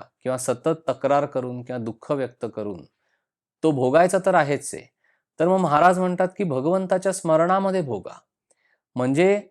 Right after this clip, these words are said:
तो तुम्हाला कमी प्रमाणामध्ये भोगायला मिळेल. म्हणजे काही वेळेला तर संतांची कृपा जर झाली तर तुमचा स्वतःचा प्रारब्ध भोग ते स्वतः भोगतात, पण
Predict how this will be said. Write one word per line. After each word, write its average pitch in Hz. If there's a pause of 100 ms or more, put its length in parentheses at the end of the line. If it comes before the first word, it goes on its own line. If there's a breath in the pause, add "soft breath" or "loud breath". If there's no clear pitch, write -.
(480)
तो 190
तुम्हाला 170
कमी 165
प्रमाणामध्ये 110 (580)
भोगायला 117
मिळेल. 87 (760)
म्हणजे 127
काही 127
वेळेला 175 (140)
तर 185 (200)
संतांची 156
कृपा 151
जर 156
झाली 127
तर 156 (100)
तुमचा 127
स्वतःचा 156
प्रारब्ध 147
भोग 160 (120)
ते 190
स्वतः 185
भोगतात, - (1500)
पण 196